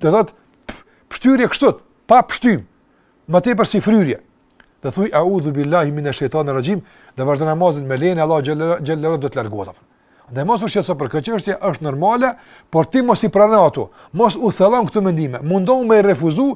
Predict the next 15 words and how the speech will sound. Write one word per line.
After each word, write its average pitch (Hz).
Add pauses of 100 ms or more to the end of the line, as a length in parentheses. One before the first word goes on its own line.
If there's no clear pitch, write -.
(240)
dhe 185
me 220
vazhdu 208
namazin. 185 (260)
Mundohu 202
me 240
u -
porul 220
namaz 202 (240)
duke 214
menduar 208
rreth -
kuptimeve 208
të 185
namazit, 202